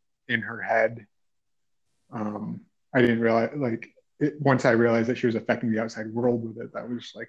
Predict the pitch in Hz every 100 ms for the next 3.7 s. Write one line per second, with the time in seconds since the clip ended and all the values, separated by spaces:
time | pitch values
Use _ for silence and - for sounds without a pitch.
0 | 117 110 117 113 110 117 110 110 113 120
1 | 117 113 120 120 - 113 113 110 107 -
2 | 107 107 120 117 113 110 113 113 110 117
3 | 113 117 - 113 117 117